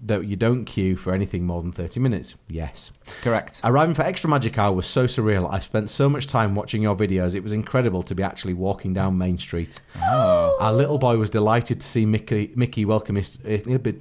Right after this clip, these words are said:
Speaker 1: welcoming us to the park
Speaker 2: Mm-hmm.
Speaker 1: and was beside himself with excitement when Mickey waved at him.
Speaker 2: Aw.
Speaker 1: It is a memory I will hold on to forever.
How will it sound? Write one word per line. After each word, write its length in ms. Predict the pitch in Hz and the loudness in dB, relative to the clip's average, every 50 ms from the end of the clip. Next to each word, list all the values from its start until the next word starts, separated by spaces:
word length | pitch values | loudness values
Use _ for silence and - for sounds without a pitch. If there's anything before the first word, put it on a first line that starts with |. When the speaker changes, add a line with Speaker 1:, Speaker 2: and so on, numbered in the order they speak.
| - 113 104 - - 107 113 110 - - - - - - | 0 0 0 0 -2 -2 -2 -4 -8 -14 -20 -12 -4 0
Speaker 1:
welcoming 420 | 120 127 127 - 120 113 113 110 | 0 0 2 2 0 2 2 2
us 160 | 113 104 - - | 2 0 -2 -4
to 100 | - 117 | -4 -2
the 80 | 101 104 | -2 -2
park 420 | - - 95 90 95 92 - - - - | -2 -2 0 0 0 -2 -4 -8 -10 -6
Speaker 2:
Mm-hmm. 300 | 120 117 113 110 104 110 | -4 -2 -2 0 0 0
Speaker 1:
and 80 | 113 110 | 0 0
was 100 | 117 92 | 0 0
beside 420 | 98 113 - - 143 135 143 143 | -2 -4 0 2 4 4 6 4
himself 320 | 131 127 120 - 117 117 - | 4 2 2 0 0 0 0
with 100 | 113 110 | -2 -2
excitement 500 | 107 - - 110 101 92 87 95 90 85 | -2 -2 0 0 0 0 -2 -6 -6 -4
when 160 | 98 98 101 | -4 -2 0
Mickey 220 | 104 98 - 110 | -2 -2 -2 -2
waved 280 | 95 98 95 95 90 - | 0 0 0 0 0 -2
at 80 | 85 85 | -4 -4
him. 180 | 87 87 85 85 - - - | -4 -4 -6 -8 -10 -6 -2
Speaker 2:
Aw. 460 | 95 92 123 120 110 104 104 104 95 - | 2 2 4 4 4 2 2 0 0 -2
Speaker 1:
It 100 | 110 104 | -2 -2
is 80 | 117 104 | 0 0
a 60 | 110 104 | 2 2
memory 340 | 107 110 110 117 120 113 | 2 2 2 2 2 2
I 80 | 110 107 | 2 2
will 140 | 101 95 90 | 2 0 -2
hold 420 | 87 - - - 101 110 110 95 | -6 -8 -6 -4 -2 -2 -2 0
on 140 | 95 95 92 | -2 -2 -2
to 120 | - 104 | -2 -6
forever. 440 | 90 - - 87 87 85 82 85 82 | -6 -4 -4 -4 -4 -4 -6 -8 -8